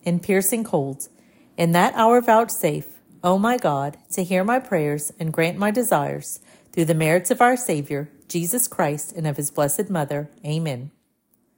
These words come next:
Hail and blessed be the hour and moment in which the Son of God was born of the most pure Virgin Mary, at midnight in Bethlehem in piercing cold.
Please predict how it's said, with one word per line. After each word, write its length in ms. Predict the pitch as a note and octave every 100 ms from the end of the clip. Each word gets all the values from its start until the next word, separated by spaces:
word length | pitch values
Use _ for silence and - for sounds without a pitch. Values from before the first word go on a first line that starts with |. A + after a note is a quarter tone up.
| _ _ _ _ _ _ _
Hail 240 | - G#3 A#3
and 140 | C#4+
blessed 440 | A3 E3 - D#3 -
be 140 | F3+
the 140 | A#3
hour 400 | G3+ D3 C#3+ D3 - -
and 280 | E3+ G#3+ B3+
moment 380 | F3 C#3 C#3 -
in 100 | E3+
which 180 | E3 D#3+
the 80 | E3
Son 280 | - F#3 B3
of 120 | C4+
God 400 | D#3 C#3 D#3 E3 _ _
was 160 | D3+ -
born 220 | E3+ D#3
of 80 | D3
the 80 |
most 320 | C#3+ C#3 B2+ -
pure 260 | - F#3
Virgin 360 | F#3 F3+ G3 F#3
Mary, 360 | D#3 D3 C#3 D3 _ _ _ _ _
at 260 | F#3 C4+ G3
midnight 460 | E3 D3+ C#3+ D#3 -
in 180 | - C4
Bethlehem 680 | G3 D3+ - D3+ D3+ C#3+ D3 - -
in 140 | F3
piercing 460 | E3+ F#3+ F#3+ A3+ G#3+
cold. 420 | F3 C#3 C#3